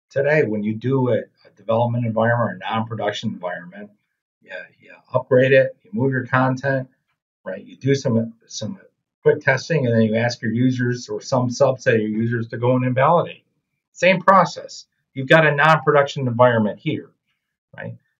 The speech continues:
The I B M team is doing the upgrades. They're letting you know when it's available for you to test.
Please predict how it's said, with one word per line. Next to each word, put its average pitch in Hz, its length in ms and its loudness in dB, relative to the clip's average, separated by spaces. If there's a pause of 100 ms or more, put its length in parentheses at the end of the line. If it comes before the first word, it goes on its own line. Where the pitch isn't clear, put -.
The 110 80 -8
I 143 100 4
B 170 160 4
M 185 140 4
team 135 460 0 (200)
is 113 120 -2
doing 139 200 4
the 127 60 2
upgrades. 107 680 -6
They're 117 140 -4
letting 151 280 4
you 139 140 0
know 135 200 4
when 143 100 0
it's 139 120 -6
available 127 420 0
for 123 120 -8
you 117 120 -4
to 107 80 -4
test. - 580 -2